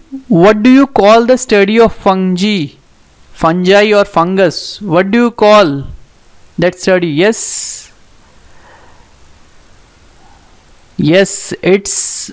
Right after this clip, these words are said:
mycology. What? Mycology is the correct answer. So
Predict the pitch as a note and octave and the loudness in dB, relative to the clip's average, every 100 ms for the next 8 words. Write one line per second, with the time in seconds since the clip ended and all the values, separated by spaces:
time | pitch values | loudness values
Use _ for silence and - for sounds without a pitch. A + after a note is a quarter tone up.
0 | - D#3 D3+ E3+ G3 - G#3+ G3 E3+ C#3+ | -4 0 0 0 -2 0 2 4 2 0
1 | C#3 B2+ B2 E3 C4 - - - C#3+ C#3+ | -2 0 2 2 0 -4 -14 -8 -2 0
2 | D#3+ F3+ G#3 G3 G3 F3 F#3+ E3+ F3+ F3+ | 0 0 0 2 2 0 -4 -2 -4 -2
3 | D3+ D3 - B2 B2+ - A2+ - - - | -4 -4 -6 -4 -6 -6 -6 -8 -20 -20
4 | - - - D#3 E3+ F#3 G3 | -20 -12 -2 0 2 2 -2